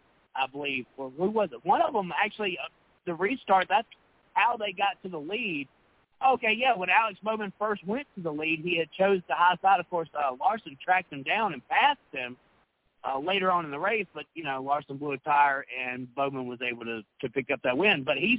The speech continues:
started, uh, in the high lane and actually got around, uh, for the lead. So, uh,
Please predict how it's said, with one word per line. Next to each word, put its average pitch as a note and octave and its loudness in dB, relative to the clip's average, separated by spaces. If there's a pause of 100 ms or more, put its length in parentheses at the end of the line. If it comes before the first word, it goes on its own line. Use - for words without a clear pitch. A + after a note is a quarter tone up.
started, G3 2 (600)
uh, D3 6 (220)
in F3 -2
the D#3+ -4
high F3+ 4
lane F3+ -6 (120)
and D3+ -10
actually E3 -6
got D3+ 0
around, D3+ 0 (640)
uh, C3 0
for D#3 4
the C3+ 0
lead. D3+ 4 (100)
So, C3 2 (420)
uh, B2+ 4